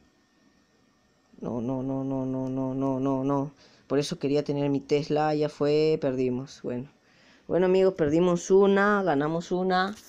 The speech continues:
Ve, es que por eso tenemos que tener un Tesla, algo ahí para defender. Ori-, es que por el Tesla saqué mi, mi, ¿cómo se llama? Mi,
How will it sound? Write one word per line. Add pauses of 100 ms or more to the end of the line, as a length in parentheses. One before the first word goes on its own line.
(680)
Ve,
es
que
por
eso
tenemos
que
tener
un
Tesla,
algo
ahí
para
defender. (520)
Ori-,
es
que
por
el
Tesla
saqué
mi, (760)
mi,
¿cómo
se
llama?
Mi,